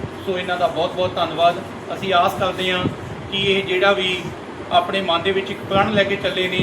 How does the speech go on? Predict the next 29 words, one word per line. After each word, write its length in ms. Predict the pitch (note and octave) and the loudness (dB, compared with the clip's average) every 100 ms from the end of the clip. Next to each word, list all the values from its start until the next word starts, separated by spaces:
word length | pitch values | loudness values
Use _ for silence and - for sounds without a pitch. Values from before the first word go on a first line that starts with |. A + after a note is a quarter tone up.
| F3 | 0
ਇਹ 120 | F#3+ | -2
ਸਮਾਜ 400 | - E3+ D#3+ D#3+ | -2 0 2 2
ਨੂੰ 100 | - | 0
ਸੁਧਾਰਨ 400 | - F3 E3+ E3 | 0 4 4 4
ਦੇ 100 | F#3 | -2
ਲਈ, 180 | F3 F3 | -2 -4
ਕੋਈ 160 | F#3 F3+ | -6 -6
ਸੁਨੇਹਾ 340 | F3+ E3+ F#3+ | -4 0 0
ਲੈ 120 | F#3 | 0
ਕੇ 140 | F3+ E3+ | -2 -2
ਚੱਲੇ 260 | E3 D#3+ | -4 -4
ਨੇ, 200 | E3 F3 - - - - - | -6 -4 -4 -4 -8 -10 -4
ਉਹਦੇ 180 | G3 G3+ | 0 2
ਵਿੱਚ 220 | F#3+ G3 | 2 0
ਇਹ 80 | G3+ | -2
ਕਾਮਯਾਬ 500 | F3 E3 F#3+ F#3 E3+ | -2 -2 2 0 0
ਹੋਣ 280 | F3+ F#3 F#3 - - - G#3+ | -2 -4 -6 -8 -10 -8 0
ਔਰ 120 | G3 | 0
ਸਾਡਾ 340 | F#3+ F3 G3+ G3+ | 4 4 4 2
ਪੰਜਾਬ 460 | G3 F3 F3 - | 2 4 4 4
ਸਿੰਘ 160 | F#3+ F#3+ - - - - - - | -2 -2 -6 -4 -4 -6 -10 -4
ਜਿਹਨੂੰ 220 | G3+ G#3 | -2 -2
ਇਹਨਾਂ 140 | G3+ | 0
ਨੇ 100 | G#3 F#3+ | 0 -2
ਬਚਾਉਣ 400 | D#3+ E3+ F3 F#3 | -2 -2 -2 2
ਦਾ 100 | G3 | 2
ਯਤਨ 300 | F3+ F#3 F3+ | 2 -2 -4
ਕੀਤਾ 340 | E3 - D#3+ | -4 2 2
ਵਾ 260 | E3 F3 | 4 4